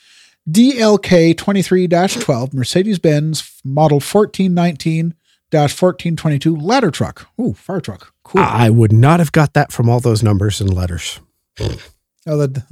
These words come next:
Speaker 1: the
Speaker 2: Hey.
Speaker 1: At one time, I knew what D L K stood for, so.
Speaker 2: Uh, haven't got a clue.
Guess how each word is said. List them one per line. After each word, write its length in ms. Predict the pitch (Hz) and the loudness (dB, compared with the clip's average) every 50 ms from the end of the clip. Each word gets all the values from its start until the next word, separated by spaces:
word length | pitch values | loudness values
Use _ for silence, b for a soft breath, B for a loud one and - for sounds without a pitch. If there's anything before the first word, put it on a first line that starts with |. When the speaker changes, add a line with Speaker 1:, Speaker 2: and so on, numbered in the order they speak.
| 127 - | -12 -10
Speaker 1:
the 140 | 156 143 139 - _ _ _ _ _ _ _ _ b b b b b b b | -10 -10 -10 -12 _ _ _ _ _ _ _ _ b b b b b b b
Speaker 2:
Hey. 120 | 247 - _ _ _ _ _ _ _ _ _ _ B B B B B B B B B B B B _ _ _ - - - _ _ _ _ _ - B 208 226 B B B - | -6 -6 _ _ _ _ _ _ _ _ _ _ B B B B B B B B B B B B _ _ _ -20 -20 -20 _ _ _ _ _ -6 B -4 -4 B B B 2
Speaker 1:
At 180 | 170 180 190 202 | 4 4 6 6
one 180 | 226 254 262 | 4 4 4
time, 240 | - 233 240 233 226 | 4 2 4 4 4
I 80 | 214 202 | 4 4
knew 120 | 208 214 | 4 4
what 160 | 214 196 165 156 | 4 4 2 2
D 220 | 202 220 233 185 | 0 2 2 2
L 180 | 202 202 202 202 | 2 0 0 0
K 220 | - - 202 202 | 0 0 0 0
stood 320 | 180 - - 240 277 262 | 0 -2 -2 -4 -4 -4
for, 260 | - - 139 120 120 113 | -4 -4 -4 -2 -4 -4
so. 240 | - - 143 - - _ _ _ _ - - - 196 B B B B B 170 - | -4 -6 -6 -6 -8 _ _ _ _ -18 -16 -14 -14 B B B B B -14 -6
Speaker 2:
Uh, 320 | - - 107 98 95 92 95 107 - _ _ - - _ _ _ - | -4 -2 0 0 0 0 -2 -4 -8 _ _ -20 -20 _ _ _ 0
haven't 180 | - 151 151 139 | 2 2 4 4
got 100 | 160 151 | 2 2
a 40 | - | 2
clue. 200 | - 165 120 | 2 0 0